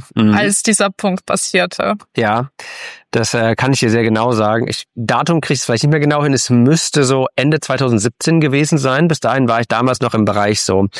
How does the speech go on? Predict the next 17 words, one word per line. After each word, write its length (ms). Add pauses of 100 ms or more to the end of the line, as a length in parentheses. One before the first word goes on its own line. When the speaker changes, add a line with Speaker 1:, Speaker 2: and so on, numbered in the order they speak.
(280)
Speaker 1:
ähm, 280
Fitness 460
und 80
Abnehmen, 380
weil 80
ich 80
selber 240
früher 220
mal 120
stark 220
übergewichtig 540
war. 80
Ich 100
hab 80
viel 140
Gewicht 260
verloren 440